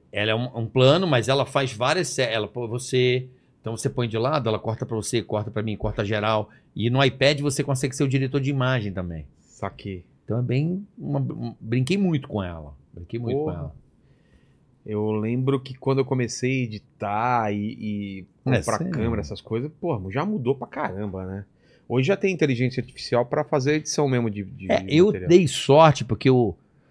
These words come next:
Speaker 1: inclusive ontem fez vinte anos do Pânico, né?
Speaker 2: É.
Speaker 1: Ontem fez vinte anos
Speaker 2: Ontem.
Speaker 1: da estreia do Pânico. Eu tive sorte, porque quando começou o Pânico há vinte anos, cara,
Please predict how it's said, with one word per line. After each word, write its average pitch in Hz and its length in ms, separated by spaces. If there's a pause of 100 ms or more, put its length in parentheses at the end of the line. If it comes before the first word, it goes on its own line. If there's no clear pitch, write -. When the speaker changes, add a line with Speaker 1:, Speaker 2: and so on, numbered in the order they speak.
(160)
Speaker 1:
inclusive 123 400
ontem 123 240
fez 107 220
vinte 131 400
anos 113 280
do 90 100
Pânico, 123 520
né? 87 220 (160)
Speaker 2:
É. 90 240 (920)
Speaker 1:
Ontem 95 200
fez 104 240
vinte 127 380
anos 135 240
Speaker 2:
Ontem. 101 120
Speaker 1:
da 107 80
estreia 123 440
do 107 120
Pânico. 78 520 (440)
Eu 135 120
tive 185 260
sorte, 127 480
porque 107 200
quando 127 280
começou 107 380
o - 20
Pânico 95 320
há 92 60
vinte 107 480
anos, 117 360 (520)
cara, 143 360